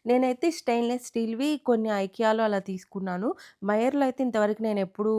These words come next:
స్టెయిన్‌లెస్ స్టీల్‌వి అయితే తీసుకోలేదు. ఒకసారి చూడండి. నేను వెళ్ళినప్పుడైతే చాలా ఆఫర్ ఉండే. మయర్‌లో నాకు తెలిసి monthly every వెన్స్‌డేనో, థర్స్‌డేనో స్పెషల్ ప్రైజెస్ ఉంటాయండి.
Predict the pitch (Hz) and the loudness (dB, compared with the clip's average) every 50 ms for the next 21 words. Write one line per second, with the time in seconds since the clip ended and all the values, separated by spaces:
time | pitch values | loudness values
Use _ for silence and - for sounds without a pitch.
0 | 214 208 202 - - 214 196 190 190 208 208 208 - - 208 196 196 190 185 185 | 2 0 0 -2 -4 -4 -2 -2 -2 -4 -6 -6 -6 -4 -4 -2 0 0 0 0
1 | - 202 190 - 190 180 - - - 196 180 175 175 170 202 240 233 - - - | -2 -4 -6 -4 -6 -6 -6 -4 -4 -2 -2 -2 -2 -2 -2 -2 -2 -2 -2 -2
2 | 214 214 214 - 220 208 202 208 202 190 190 240 339 _ - - - _ - 196 | -2 -2 -2 -2 -4 -2 -2 -2 -2 -2 -4 -4 -6 _ -14 -20 -20 _ -4 -2
3 | 220 220 208 196 196 214 233 254 247 - 247 240 233 262 247 - 226 208 202 202 | -2 0 0 -2 -2 0 0 -2 -2 -2 -2 -2 -2 -2 -4 -2 -2 -2 0 0
4 | 190 185 185 185 - 214 214 202 202 233 254 240 226 214 214 226 247 254 262 262 | 0 -2 -2 -2 -4 -4 -2 -2 -2 -2 -2 0 0 0 2 2 0 0 0 0
5 | 302 339 - - - - - - 220 220 214 240 262 - 285 240 220 214 214 226 | 0 -2 -2 -6 -14 -16 -6 0 0 2 2 2 2 0 0 0 2 2 0 0
6 | 220 - 247 262 285 294 302 294 247 - - 214 208 185 190 226 254 262 262 262 | -2 -4 -2 0 2 2 2 2 0 0 -2 -2 -2 -2 -2 0 0 2 2 2
7 | 262 240 - - 196 220 214 220 226 - - - 254 247 247 269 320 392 381 320 | 0 -2 -4 -4 -2 -2 -2 -2 -4 -6 -6 -4 -2 0 0 0 0 0 0 -2
8 | - - 240 220 214 233 226 - 226 220 233 254 294 285 247 202 - - - - | -2 0 2 2 2 2 2 0 -2 0 0 0 0 0 0 -2 -4 -8 -8 -4
9 | 208 202 196 - 233 240 233 226 214 202 202 190 202 202 - 202 185 180 190 190 | -2 -2 -2 0 -2 -2 0 2 2 2 2 0 -4 -6 -6 -6 -4 -2 -2 -2
10 | 185 175 175 180 | -2 -2 -4 -6